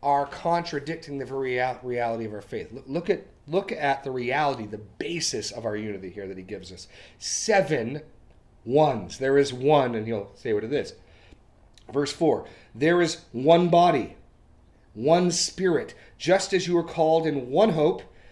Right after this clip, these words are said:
that belongs to your call, one Lord, one faith, one baptism, one God and Father of all, who is over all and through all and in all."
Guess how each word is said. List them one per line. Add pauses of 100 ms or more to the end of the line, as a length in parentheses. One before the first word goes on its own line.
(140)
that
belongs
to
your
call, (160)
one
Lord, (180)
one (140)
faith, (280)
one (120)
baptism, (220)
one
God
and
Father (140)
of
all,
who
is
over
all
and
through
all
and
in
all."